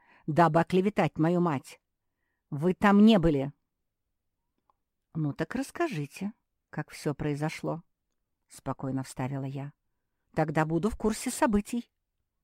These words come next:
Мое предложение немного успокоило девушку, и она, сев напротив, принялась пересказывать уже известную мне историю, но, конечно же, на свой лад. Я слушала ее и дивилась.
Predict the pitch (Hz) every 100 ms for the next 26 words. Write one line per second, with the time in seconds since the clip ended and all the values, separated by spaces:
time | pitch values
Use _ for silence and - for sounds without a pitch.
0 | _ _ _ _ _ _ _ _ _ -
1 | 165 165 165 - 156 147 160 185 247 175
2 | 143 147 175 214 196 - 214 - 143 135
3 | 131 135 123 139 - - - _ _ _
4 | _ _ - - 170 175 214 269 - 220
5 | 202 180 175 - 294 - - - - -
6 | - 180 175 185 262 269 - 180 185 -
7 | 247 247 214 214 - 196 233 247 196 180
8 | 147 - 147 143 156 156 160 - - 294
9 | 185 143 - - - - 247 349 - 170
10 | 180 262 - 220 208 156 151 160 165 139
11 | 120 - - _ _ _ _ _ _ _
12 | - 170 196 - 240 311 - 220 208 185
13 | 226 - 196 196 196 156 123 113 - -